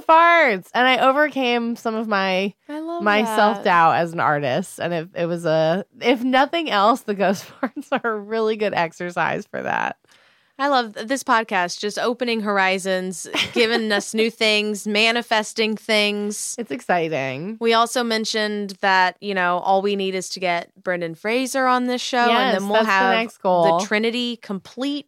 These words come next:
Speaker 1: The Trinity will be complete. We will have had <laughs> Adal Rifai.
Speaker 2: Adal Rifai.
Speaker 1: We will have had Leslie Jordan.
Speaker 2: Leslie.
Speaker 1: And we will have had Brendan Fraser. We're just putting it out there. And you know what? Maybe someday,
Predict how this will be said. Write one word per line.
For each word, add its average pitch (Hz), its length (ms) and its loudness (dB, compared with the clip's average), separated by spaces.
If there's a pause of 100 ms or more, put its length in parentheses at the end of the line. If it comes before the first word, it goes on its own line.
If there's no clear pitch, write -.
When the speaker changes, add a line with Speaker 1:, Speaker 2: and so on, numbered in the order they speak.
Speaker 1:
The 214 80 -4
Trinity 277 420 -2
will 269 80 0
be 269 60 -4
complete. 254 480 -4
We 180 100 -4
will 190 160 0
have 214 160 -2
had 165 360 0
<laughs> - 20 -6
Adal 208 840 -2
Rifai. 226 600 4
Speaker 2:
Adal 214 260 -2
Rifai. 202 400 0
Speaker 1:
We 196 40 0
will 196 140 2
have 196 220 0
had 185 360 0
Leslie 175 560 -4
Jordan. 220 360 0
Speaker 2:
Leslie. 185 580 -2 (220)
Speaker 1:
And 185 280 -2
we 175 140 0
will 175 380 2
have 196 240 -4
had 214 280 -2
Brendan 220 220 -8
Fraser. 226 320 -6
We're 202 160 0
just 208 380 -2
putting 233 180 -4
it 202 60 -6
out 190 180 -2
there. 180 220 -2
And 185 180 -6
you 185 60 -4
know 180 120 -4
what? 185 220 -4
Maybe 160 240 -10
someday, 185 560 -8